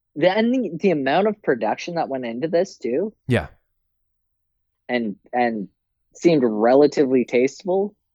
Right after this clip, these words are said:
Speaker 1: Like,
Speaker 2: Yeah.
Speaker 1: I don't think this is gonna breach into the exploitative nature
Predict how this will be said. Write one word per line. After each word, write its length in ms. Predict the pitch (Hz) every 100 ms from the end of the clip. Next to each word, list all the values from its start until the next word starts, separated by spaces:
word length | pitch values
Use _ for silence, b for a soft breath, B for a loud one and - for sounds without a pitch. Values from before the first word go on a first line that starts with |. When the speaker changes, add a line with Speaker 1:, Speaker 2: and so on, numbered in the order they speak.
| -
Speaker 1:
Like, 200 | 117 123
Speaker 2:
Yeah. 60 | 123
Speaker 1:
I 60 | 156
don't 220 | 175 160
think 160 | 156
this 180 | 143 131
is 80 | 131
gonna 240 | 135 135
breach 480 | 117 123 123 123 -
into 260 | 110 117 117
the 220 | 110 107
exploitative 760 | 107 - - 120 113 110 107 92
nature 580 | 101 98 - 104 98